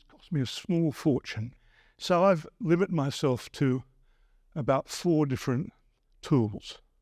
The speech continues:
And Moon Valley is the one I, I, uh, I recommend. Beca-, uh, and, oh, and just re-, reminding you what I said before. So when we're looking at Moon Valley, we're looking at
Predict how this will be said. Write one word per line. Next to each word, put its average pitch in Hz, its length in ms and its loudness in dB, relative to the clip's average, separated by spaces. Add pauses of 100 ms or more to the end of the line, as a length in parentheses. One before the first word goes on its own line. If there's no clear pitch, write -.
(1200)
And 147 220 2
Moon 156 220 6
Valley 131 280 4
is 127 120 0
the 139 80 -4
one 120 160 2
I, 120 280 0 (580)
I, 120 440 -2
uh, 127 80 -6 (260)
I 143 100 -2
recommend. 147 580 2 (560)
Beca-, - 380 -4
uh, 202 180 2
and, 156 280 2 (100)
oh, 175 220 -2
and 147 140 -2
just 160 220 -2
re-, 175 220 0
reminding 170 600 4
you 143 140 0
what 147 140 0
I 135 40 0
said 139 240 -2
before. 127 460 -2 (560)
So 151 200 0
when 180 200 4
we're 190 80 4
looking 180 340 2
at 175 80 -2
Moon 160 400 2
Valley, 139 420 2 (760)
we're 143 100 0
looking 151 380 2
at 139 340 -2